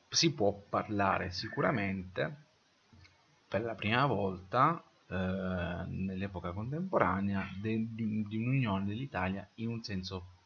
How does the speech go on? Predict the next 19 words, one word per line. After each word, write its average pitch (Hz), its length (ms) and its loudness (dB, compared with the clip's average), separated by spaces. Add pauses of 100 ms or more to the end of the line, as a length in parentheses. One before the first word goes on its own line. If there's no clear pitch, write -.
(220)
politico 101 600 0
oltre 92 280 0
che 87 200 -6
geografico, 87 540 -6
quindi 87 280 -6
si 87 80 -12
può 98 80 -4
utilizzare 98 360 -4
l'Italia 98 280 0
per 98 120 -8
indicare 95 320 0
lo 95 140 -4
Stato, - 480 0 (380)
non 90 180 -8
solo, 110 240 2
diciamo, 95 260 -2
la - 100 -4
penisola 98 420 -4
italica. 92 580 -6